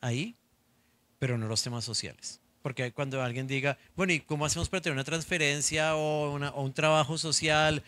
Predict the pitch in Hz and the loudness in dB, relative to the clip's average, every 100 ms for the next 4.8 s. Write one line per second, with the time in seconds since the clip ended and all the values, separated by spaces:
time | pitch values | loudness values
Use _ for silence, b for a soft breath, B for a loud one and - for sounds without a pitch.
0 | B - 147 143 147 131 135 131 156 147 | B 2 2 2 2 2 2 0 0 0
1 | 135 143 143 156 - 160 160 147 147 147 | 2 0 0 -2 -2 -2 0 2 2 2
2 | 131 B B 151 143 143 139 135 147 - | 0 B B 4 6 8 6 4 2 2
3 | 139 131 139 135 143 139 147 147 151 143 | 2 2 4 4 4 4 4 4 4 2
4 | 135 135 143 143 160 160 160 | 0 -2 -2 -2 -2 -2 -2